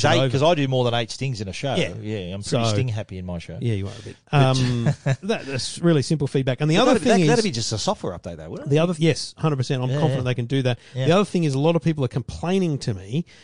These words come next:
Speaker 2: that it doesn't do multi-track output. So you'll see here it's outputting in stereo, left and right.
Speaker 1: Yeah, well, that's
Speaker 2: And
Speaker 1: what
Speaker 2: it
Speaker 1: you want.
Speaker 2: saves on the card as stereo.
Speaker 1: Oh, so you
Speaker 2: With
Speaker 1: mean they
Speaker 2: a
Speaker 1: wanna be able to edit one person and
Speaker 2: Correct.
Speaker 1: the other
Speaker 2: With a,
Speaker 1: person
Speaker 2: with
Speaker 1: there,
Speaker 2: a,
Speaker 1: right.
Speaker 2: with a Zoom recorder,
Speaker 1: Yep.
Speaker 2: we can,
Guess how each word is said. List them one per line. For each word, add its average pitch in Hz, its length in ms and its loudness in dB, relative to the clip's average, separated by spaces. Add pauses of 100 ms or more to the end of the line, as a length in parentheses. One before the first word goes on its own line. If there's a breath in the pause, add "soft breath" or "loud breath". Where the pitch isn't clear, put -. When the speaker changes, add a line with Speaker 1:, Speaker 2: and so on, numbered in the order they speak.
(160 loud breath)
Speaker 2:
that 135 100 -2
it 135 80 -2
doesn't 151 320 2
do 135 340 2
multi-track 135 600 -2
output. 131 360 -4
So 143 80 0
you'll 135 140 0
see 180 200 -2
here 143 180 2
it's 123 100 -2
outputting 131 360 -2
in 113 80 -6
stereo, 98 440 -10
left 123 220 -2
and 113 100 -2
right. 120 160 2
Speaker 1:
Yeah, - 140 -4
well, 143 100 -8
that's 190 160 -6
Speaker 2:
And 135 80 0
Speaker 1:
what 127 80 0
Speaker 2:
it 151 40 0
Speaker 1:
you 196 60 2
want. - 0 - (120)
Speaker 2:
saves 147 120 0
on 135 100 0
the 123 60 -4
card 117 340 -4
as 110 100 -6
stereo. 107 400 -4
Speaker 1:
Oh, 131 80 4
so 160 160 2
you 175 80 6
Speaker 2:
With 165 80 8
Speaker 1:
mean 151 80 6
they 160 60 8
Speaker 2:
a 139 40 6
Speaker 1:
wanna 135 180 6
be 127 120 6
able 127 160 6
to 123 40 2
edit 127 180 2
one 123 360 0
person 123 400 2
and 120 80 6
Speaker 2:
Correct. 123 120 6
Speaker 1:
the 113 40 2
other 110 180 0
Speaker 2:
With 160 140 2
a, 160 40 4
Speaker 1:
person 147 120 0
Speaker 2:
with 160 120 2
Speaker 1:
there, 156 80 6
Speaker 2:
a, - 20 0
Speaker 1:
right. 101 200 -2
Speaker 2:
with 147 120 -2
a 160 100 2
Zoom 196 320 2
recorder, 135 480 -2 (240)
Speaker 1:
Yep. 90 180 -10 (160)
Speaker 2:
we 147 120 0
can, 135 200 -4